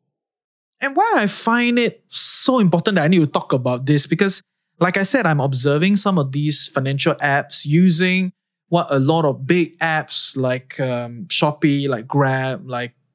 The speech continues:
you know, Instagram, you know, a, a lot of these other apps that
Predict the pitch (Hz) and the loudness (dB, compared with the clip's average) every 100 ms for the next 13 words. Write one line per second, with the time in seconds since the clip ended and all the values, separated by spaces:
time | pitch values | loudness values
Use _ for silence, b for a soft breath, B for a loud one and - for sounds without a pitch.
0 | _ 139 135 127 117 _ - 165 151 160 | _ -10 -8 -8 -10 _ 0 2 2 0
1 | 143 147 139 139 135 135 147 147 139 156 | 0 2 2 -2 -4 -8 -6 -6 -4 0
2 | 165 175 175 220 202 151 160 156 147 151 | 2 4 4 2 2 2 0 2 0 0
3 | - 151 143 120 147 131 | 0 -2 -2 -2 -2 -4